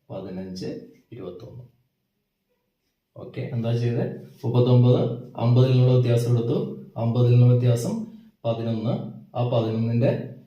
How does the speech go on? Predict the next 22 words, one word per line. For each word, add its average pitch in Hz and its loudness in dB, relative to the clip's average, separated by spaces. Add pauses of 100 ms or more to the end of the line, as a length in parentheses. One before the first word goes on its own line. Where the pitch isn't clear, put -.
(120)
സ്ക്വയർ 123 2
കണ്ടുപിടിച്ച് 120 2
നൂറ്റി 135 0
ഇരുപത്തൊന്ന്. 117 -2
മൂന്ന് 143 2 (440)
ഡിജിറ്റ് 131 -4
ഉള്ളതുകൊണ്ട് 123 2
നമ്മള് 120 -2 (280)
രണ്ടെണ്ണം 117 0
എടുക്കുകയുള്ളൂ, 113 0
ഇരുപത്തൊന്ന് 117 2
എടുക്കൂ, 113 -2
ഇരുപത്തൊന്ന് 127 0
മാത്രമേ 123 4
എഴുതുകയുള്ളൂ. 117 0 (540)
ഒന്ന് 143 -4 (420)
ശിഷ്ടമാണ്, 123 -4 (640)
അത് 143 -6 (580)
ഇരുപത്തഞ്ച്, 151 -2
മുപ്പത്തൊമ്പത് 139 0
തമ്മിലുള്ള 127 2
വ്യത്യാസം, 107 0